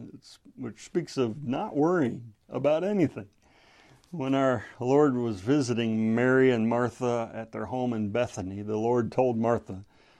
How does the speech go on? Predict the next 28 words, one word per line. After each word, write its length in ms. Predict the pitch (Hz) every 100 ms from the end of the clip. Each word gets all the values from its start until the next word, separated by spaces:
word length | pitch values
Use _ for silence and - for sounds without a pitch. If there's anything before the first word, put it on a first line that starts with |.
| _ _ -
who 80 |
was 380 | 113 110 101 101
busy 680 | 104 104 113 127 113 123 113
preparing 800 | - - - 135 117 113 107 98
the 80 | 113
meal, 380 | 110 110 101 104 _ _ _ _ _
he 100 | 143
told 220 | 110 120
her, 100 | 113
"Thou 320 | 107 117 147 143
art 240 | 147 - _
careful 580 | - - 170 - 190 175
and 220 | 127 110 110
troubled 440 | - 147 104 98 120 _ _
about 380 | - 104 110 - _ _
many 520 | - 110 113 113 120 _ _
things." 500 | 120 110 101 _ - _ _ _ _ _ _ _ _ -
The 160 | 139 170
idea 600 | 180 156 202 196 156 143
with 260 | 135 123
the 100 | 131
term 420 | 123 147 135 120 95
careful 560 | - 147 135 87 101 123
is 200 | 110 95
being 440 | 113 127 123 123
full 560 | 92 - 127 135 139 143
of 180 | 127 117
care 440 | - 190 175 117